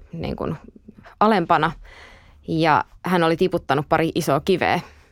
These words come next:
sieltä ylempää. Oli sanonut radioon. En ollut kuullut, kun radio oli, oli pois päältä. Ja sit mä vaan kuulen, kun se tulee se kivi. Se on semmonen, mä en osaa, niin kuin, tehdä sitä ääntä, mut se, siis semmonen niinku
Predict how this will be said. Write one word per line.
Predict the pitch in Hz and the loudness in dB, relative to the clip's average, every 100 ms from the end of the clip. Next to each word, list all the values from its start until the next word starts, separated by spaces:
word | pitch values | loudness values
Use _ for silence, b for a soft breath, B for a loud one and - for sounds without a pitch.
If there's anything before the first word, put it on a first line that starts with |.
| - | -18
sieltä | - 104 - | -6 -6 -4
ylempää. | - 226 202 147 160 147 151 170 - - - - - | 0 0 0 0 2 2 -2 -12 -20 -20 -20 -8 -2
Oli | 147 | 0
sanonut | 147 143 131 175 | 0 -2 0 0
radioon. | 285 226 190 165 165 - | 2 2 2 0 -2 -4
En | 147 | -4
ollut | 147 - | -6 -2
kuullut, | 247 208 175 | 0 0 -2
kun | - 160 | -4 -2
radio | 156 151 - | -2 -2 -2
oli, | - 151 147 B B B B - | -2 -2 -6 B B B B -6
oli | 160 | -4
pois | 156 160 | -2 -2
päältä. | 247 220 170 170 - B B B B | 2 2 2 -2 -6 B B B B
Ja | - | -4
sit | 175 175 | -2 0
mä | 190 | 2
vaan | 185 185 | 2 2
kuulen, | 254 214 147 143 | 2 4 2 0
kun | 160 | -6
se | - | -10
tulee | 160 233 202 147 | -6 0 2 0
se | - | -4
kivi. | - 190 143 | -4 -2 -2
Se | 170 | -2
on | 165 | -2
semmonen, | 170 180 170 - | 0 0 0 0
mä | 202 | 0
en | 190 | 2
osaa, | 190 202 | 0 0
niin | 185 185 | 2 0
kuin, | 180 196 156 - b b b b b b - - - | 2 0 0 -12 b b b b b b -20 -20 -6
tehdä | - 262 226 | -2 0 0
sitä | 160 156 | -2 0
ääntä, | - 208 151 | 2 2 0
mut | 156 165 | -2 -2
se, | 170 - - | -2 -2 -6
siis | - 202 - | -4 -4 0
semmonen | 208 147 | 0 2
niinku | 339 240 | 4 4